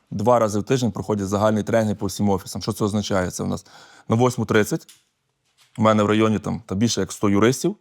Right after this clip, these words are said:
по всій Україні, вівторок на вісім тридцять спілкування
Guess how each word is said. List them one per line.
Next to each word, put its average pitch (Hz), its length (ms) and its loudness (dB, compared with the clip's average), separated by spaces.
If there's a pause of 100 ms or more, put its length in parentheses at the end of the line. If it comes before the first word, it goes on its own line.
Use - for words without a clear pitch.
по 110 80 -8
всій - 160 -4
Україні, 127 520 0 (260)
вівторок 127 380 2
на 120 60 0
вісім 110 240 0
тридцять - 400 0 (480)
спілкування 135 880 0